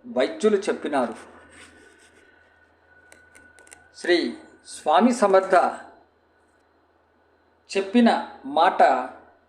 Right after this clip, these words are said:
అక్షరాలా జరిగింది. తన భక్తుని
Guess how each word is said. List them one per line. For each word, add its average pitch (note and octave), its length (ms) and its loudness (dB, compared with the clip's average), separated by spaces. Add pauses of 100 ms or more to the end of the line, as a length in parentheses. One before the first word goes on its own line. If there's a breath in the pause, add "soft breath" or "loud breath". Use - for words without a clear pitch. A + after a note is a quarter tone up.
(280)
అక్షరాలా E3+ 840 4 (240)
జరిగింది. B2 560 -2 (2250)
తన D#4+ 140 4
భక్తుని - 760 0